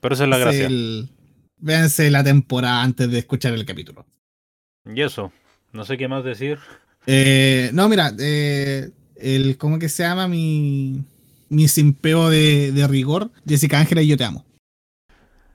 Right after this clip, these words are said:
Speaker 2: Ya, con eso estoy listo.
Speaker 1: <laughs> No sé, estuve viendo últimamente la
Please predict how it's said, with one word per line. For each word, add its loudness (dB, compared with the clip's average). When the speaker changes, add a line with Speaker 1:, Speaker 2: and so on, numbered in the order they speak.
Speaker 2:
Ya, -10
con -2
eso 2
estoy 2
listo. 0
Speaker 1:
<laughs> -20
No -4
sé, -6
estuve -4
viendo -6
últimamente -6
la -6